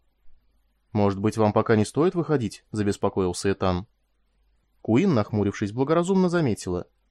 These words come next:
"Ему лучше продолжать пока поддерживать свою легенду. Пока она работает".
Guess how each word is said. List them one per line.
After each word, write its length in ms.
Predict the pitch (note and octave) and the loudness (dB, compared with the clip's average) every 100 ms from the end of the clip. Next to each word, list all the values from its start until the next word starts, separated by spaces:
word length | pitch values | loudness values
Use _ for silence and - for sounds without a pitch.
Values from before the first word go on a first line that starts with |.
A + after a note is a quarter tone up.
| _ _ _ | _ _ _
"Ему 260 | F3+ G3 G3+ | -2 2 4
лучше 260 | G3+ G3 | 4 2
продолжать 460 | G3+ G3 G#3 E3 D#3+ | 0 2 4 4 2
пока 240 | F3+ E3+ | 0 0
поддерживать 520 | E3 D#3+ C#3+ B2 B2 - | 0 0 2 0 0 -2
свою 240 | C3 B2 | 0 0
легенду. 520 | B2+ A#2+ A2 G#2+ A2 _ - - - | 0 0 -2 -2 -6 _ -20 -6 0
Пока 320 | D#3+ D3 D3+ | 2 4 4
она 140 | E3+ | 4
работает". 580 | G3 E3 E3 E3 C3 _ | 2 2 0 -2 -4 _